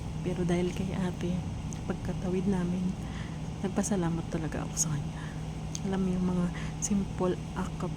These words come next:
kindness, kahit hindi mo kilala yung tao, willing kang tulungan siya sa simpleng paraan. So, kaya sa'yo ate, maraming maraming salamat. Kaya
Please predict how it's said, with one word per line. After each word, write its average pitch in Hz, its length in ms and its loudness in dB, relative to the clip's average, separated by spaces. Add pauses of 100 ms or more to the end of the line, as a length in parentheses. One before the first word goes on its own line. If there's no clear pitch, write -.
(120)
kindness, 175 880 0
kahit 185 160 0
hindi 185 240 2
mo 180 160 0
kilala 170 320 0
yung 175 240 2
tao, 170 240 0 (560)
willing 190 560 4
kang 175 320 2 (640)
tulungan 190 480 2
siya 175 320 0 (480)
sa 185 160 0
simpleng 180 560 2
paraan. 175 400 -2 (160)
So, - 240 -2 (240)
kaya 180 240 2
sa'yo 208 320 2
ate, - 340 0 (1120)
maraming 175 320 4
maraming 170 400 4
salamat. 170 520 2 (680)
Kaya 185 160 0